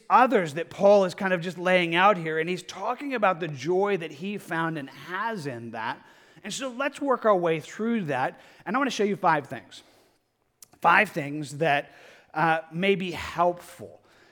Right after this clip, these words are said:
as we think about this joy in others that Paul shows us here that can work in you. Hey, the first one is this space where he finds joy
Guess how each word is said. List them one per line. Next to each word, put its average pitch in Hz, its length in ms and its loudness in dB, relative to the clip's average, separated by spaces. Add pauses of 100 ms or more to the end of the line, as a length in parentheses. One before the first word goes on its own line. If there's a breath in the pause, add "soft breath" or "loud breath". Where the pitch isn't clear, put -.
(100)
as 165 180 -4
we 208 140 -2
think 190 200 -2
about 165 300 2
this 151 180 -6
joy 165 520 0
in 170 120 -2
others 165 360 -2
that 160 180 -12
Paul 208 320 2
shows 190 400 -6
us 160 140 -10
here 175 320 -2
that 160 320 -2 (260 soft breath)
can 170 640 -8 (520 soft breath)
work 170 340 0
in 156 140 -6
you. 143 280 -6 (280)
Hey, 226 120 2
the 190 120 -2
first 233 420 2
one 156 220 -2
is 180 280 -2
this 170 200 -6
space 170 640 -6
where 175 220 -2 (220 loud breath)
he 247 220 -8
finds 180 420 -4
joy 143 640 0